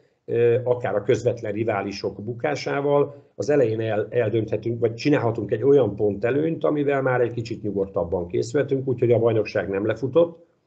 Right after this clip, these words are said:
Ezt kell a játékosainknak mindenféleképpen megérteni, a szakmai stáb tudja. Jó csapatok vannak, erősítő csapatok vannak, úgyhogy, ö,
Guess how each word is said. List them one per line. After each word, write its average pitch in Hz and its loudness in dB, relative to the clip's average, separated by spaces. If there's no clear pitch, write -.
Ezt 127 2
kell 117 2
a 95 0
játékosainknak 104 -2
mindenféleképpen 107 -2
megérteni, 123 2
a 127 6
szakmai 117 2
stáb 110 -2
tudja. 87 -6
Jó 127 2
csapatok 147 0
vannak, 135 2
erősítő 139 0
csapatok 127 -2
vannak, 117 0
úgyhogy, 117 0
ö, 120 6